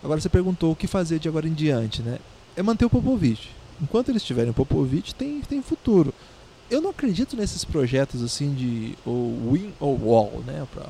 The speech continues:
agora uma metáfora do automobilismo aí. Ou você vence ou você dá no muro. Eu acho que não é assim que funciona. Os Spurs mostraram que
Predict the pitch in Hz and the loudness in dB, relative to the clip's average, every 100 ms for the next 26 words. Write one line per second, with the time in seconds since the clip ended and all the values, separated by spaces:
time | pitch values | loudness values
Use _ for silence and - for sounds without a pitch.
0 | 127 135 127 277 269 139 117 - 294 311 | -12 -10 -8 -6 -4 -2 -2 -4 -6 -4
1 | 143 110 117 123 107 107 104 113 104 110 | -2 -4 -2 -4 0 0 2 2 0 -4
2 | 127 - - - - - - 170 226 220 | -6 -12 -18 -18 -18 -14 0 4 4 4
3 | 160 131 185 254 - 214 220 185 165 190 | 2 0 0 -4 -2 -2 0 0 2 4
4 | 143 143 143 131 - - 403 - 339 370 | 6 6 6 4 0 -6 -2 -2 -4 -6
5 | 392 190 - 170 139 131 - 120 - 113 | -2 -2 -2 -2 0 -2 -2 -4 -4 -4
6 | 104 107 - 208 240 - 269 302 339 - | -4 -8 -10 -6 -2 2 2 0 -4 -2
7 | 170 302 - 147 | -2 -2 0 0